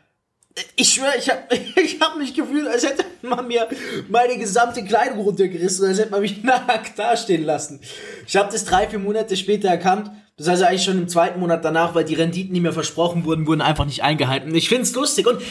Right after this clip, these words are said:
das Ding ist, was mich dennoch von den meisten unterscheidet, die im Kryptomarkt ihre erste Experience, also ihre erste Erfahrung machen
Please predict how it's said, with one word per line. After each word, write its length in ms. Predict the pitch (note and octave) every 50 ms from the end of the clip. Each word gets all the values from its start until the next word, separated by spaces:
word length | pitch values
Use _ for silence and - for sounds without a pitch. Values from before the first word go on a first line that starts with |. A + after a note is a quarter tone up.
| - -
das 160 | - C#4+ - -
Ding 160 | F4 G4 G#4+
ist, 200 | D#4 G3+ - - - - -
was 180 | - A3 A3 F#3
mich 220 | A#3 A3+ - -
dennoch 440 | - B3+ C4 C#4+ D4+ C#4 B3 - -
von 260 | - A#3+ A#3 A#3 A3+ - - - _ _
den 220 | E3+ G3 A3+ A3+
meisten 340 | A3 A#3 B3+ C#4+ C4+ - B3+
unterscheidet, 520 | A3 G3+ G#3 G3 A3 A3+ B3 B3 A3+ F#3
die 80 | F3+ G3+
im 220 | G3 G3 F#3+ F#3+
Kryptomarkt 520 | - - C4+ C4+ - C4 A3 A3 G#3+ G#3 F#3+
ihre 160 | F#3 F3 G3
erste 300 | - E3+ G3 G3+ - G#3
Experience, 680 | F#3+ F3+ - - - - - B3 C4 A3+ G3 G#3 G#3+ G#3
also 180 | - D3+ C#3 E3+
ihre 140 | E3+ D#3 E3+
erste 220 | E3 F3+ - -
Erfahrung 380 | E3 - - G3 A#3 G#3 E3 C#3+
machen 340 | C#3 C3+ - - A3 B3+